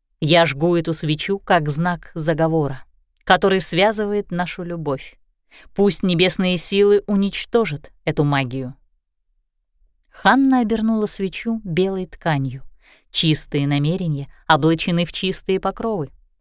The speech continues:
Отвела посетительницу к ближайшему пруду и швырнула в него свечу так далеко, как сумела. Стоя позади Ханны и Ребекки,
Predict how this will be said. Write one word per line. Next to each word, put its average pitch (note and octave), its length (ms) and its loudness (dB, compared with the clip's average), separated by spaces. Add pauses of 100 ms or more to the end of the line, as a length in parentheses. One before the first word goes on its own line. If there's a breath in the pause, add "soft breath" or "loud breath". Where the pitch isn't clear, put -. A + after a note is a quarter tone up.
(380)
Отвела D#3 420 4
посетительницу D#3+ 800 -2
к D3 80 -4
ближайшему D#3+ 640 2
пруду D#3+ 480 0 (360 soft breath)
и A3 140 4
швырнула B3 540 2
в A#3 60 2
него A#3 200 0
свечу G#3+ 460 -2 (100)
так A3 240 2
далеко, G3+ 440 0
как - 260 -10
сумела. C#3+ 560 -4 (1300)
Стоя C4+ 360 2
позади A3+ 380 -2
Ханны A3+ 520 -4
и F3 100 -4
Ребекки, F#3+ 480 -4